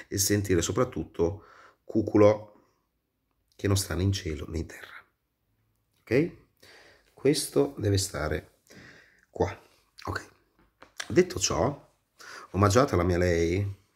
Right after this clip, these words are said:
che al momento non posso abbracciare, baciare, posso con le-, lei fornic-, fornic-, eh, ecco, dicevo, accaldarmi.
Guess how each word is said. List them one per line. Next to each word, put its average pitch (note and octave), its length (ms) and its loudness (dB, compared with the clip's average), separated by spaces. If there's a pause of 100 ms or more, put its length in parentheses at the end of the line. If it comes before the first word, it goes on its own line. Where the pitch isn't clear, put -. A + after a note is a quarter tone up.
(320)
che - 120 -10
al E2+ 40 -2
momento A#2 380 0
non E2 160 -6
posso E2+ 760 -4 (640)
abbracciare, F#2+ 640 0
baciare, G2+ 720 0 (1700)
posso G#2 260 0
con F#2+ 160 4
le-, F#2+ 240 2 (280)
lei F#2+ 300 6
fornic-, E2 540 -6
fornic-, - 380 -10
eh, G2 140 -2 (500)
ecco, - 560 -4 (340)
dicevo, F#2 400 2
accaldarmi. F2 880 2